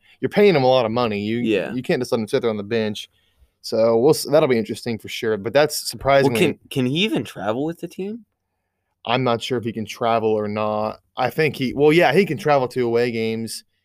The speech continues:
Speaker 1: He just, because he was, he can play away
Speaker 2: Uh-huh.
Speaker 1: games. They're, the team's just not allowing him. I don't know if the team will allow him to travel or not, but by the rules, he can. Now, whether the team allows him to or not is a different story.
Speaker 2: Yeah.
Speaker 1: But surprisingly, that's not even the most drama-filled thing going on. The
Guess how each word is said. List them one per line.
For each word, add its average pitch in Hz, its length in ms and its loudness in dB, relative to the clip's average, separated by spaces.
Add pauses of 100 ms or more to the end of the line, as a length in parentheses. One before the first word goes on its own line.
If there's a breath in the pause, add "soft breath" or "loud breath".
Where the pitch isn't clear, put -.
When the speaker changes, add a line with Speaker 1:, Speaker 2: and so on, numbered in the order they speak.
(200)
Speaker 1:
He - 120 -6
just, 120 360 -8
because 135 280 -2
he 147 120 -4
was, 120 120 -4
he 139 200 -8
can 104 160 -10
play 120 380 2
away 104 200 -2
Speaker 2:
Uh-huh. 120 180 -2
Speaker 1:
games. 113 200 -4
They're, 120 320 -6
the 120 160 -6
team's 120 320 -8
just 113 160 -10
not 117 120 -2
allowing 110 440 -2
him. 95 240 -12 (320)
I 131 80 2
don't 127 100 2
know 123 60 -2
if 110 60 -4
the 117 80 -8
team 117 240 -6
will 110 140 2
allow 110 220 4
him 117 120 -4
to 104 60 -2
travel 113 320 0
or 98 100 -2
not, 107 380 0
but 107 140 0 (180)
by 123 460 0
the 113 100 -2
rules, 117 520 0
he 110 100 -10
can. 104 400 -8
Now, 107 200 0
whether 113 180 2
the 107 100 -4
team 123 220 -6
allows 110 360 2
him 113 80 -10
to 113 160 -4
or 107 60 -4
not 113 260 0
is - 240 -8 (200)
a - 60 -10
different 113 260 -6
story. 104 500 0
Speaker 2:
Yeah. 90 300 -10 (120)
Speaker 1:
But 135 120 0
surprisingly, 143 480 2
that's 135 260 2
not 139 160 2
even 123 240 -2
the 113 140 0
most 117 340 -2
drama-filled 113 640 0
thing 120 160 -2
going 107 260 0
on. 110 300 0
The 107 160 -2